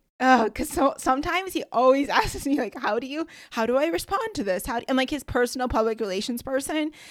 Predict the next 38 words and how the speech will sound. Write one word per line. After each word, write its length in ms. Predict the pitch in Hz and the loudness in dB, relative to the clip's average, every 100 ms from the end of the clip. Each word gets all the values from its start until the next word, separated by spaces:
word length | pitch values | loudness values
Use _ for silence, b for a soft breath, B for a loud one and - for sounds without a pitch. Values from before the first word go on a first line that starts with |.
| B | B
And 160 | - 277 | 0 2
I 120 | 254 | 0
think 260 | 262 320 302 | -2 -4 -4
I, 300 | - 269 240 - b b b _ | 2 2 2 -6 b b b _
this 160 | 226 285 | -4 -2
is 120 | 370 | -2
what 140 | 359 339 | 4 6
I 80 | |
do 240 | 294 254 247 | 6 2 2
all 180 | 214 226 | 2 2
day 140 | 233 | 2
long 300 | 208 196 208 | 2 2 0
for 100 | 311 | 0
people. 320 | 320 320 427 | -2 0 -2
So 160 | 330 269 | 0 0
sometimes 560 | 262 262 311 339 320 | 0 -4 -2 -4 -2
it's, 220 | 277 247 - | -4 -4 0
like, 400 | 226 220 214 - | 0 0 -4 -4
with 200 | 254 262 | -4 -2
him, 440 | 269 220 233 277 | -2 0 -2 -4
like, 160 | 277 240 | -6 -6
I'm 160 | - 220 | -6 -4
less 180 | 208 233 | -4 -6
patient 420 | - 196 233 269 | -4 -2 2 2
about 240 | 262 262 | 2 2
it, 120 | 330 294 | 0 0
you 120 | 320 | -2
know? 220 | 320 330 | -6 -6
So 220 | 349 247 | -6 -6
anyways, 460 | 202 214 156 - - | -6 -8 -14 -18 -18
I'm 80 | 196 | -16
just 180 | 214 - - | -18 -18 -18
calling 220 | - 208 | -14 -10
out 120 | 220 | -10
my 100 | 254 | -8
flaws. 420 | 277 190 185 - - b b b | -4 -2 -2 -6 -16 b b b
So 300 | - 294 254 - | 0 2 2 2
anywho, 520 | 285 254 247 196 | 0 0 -4 -4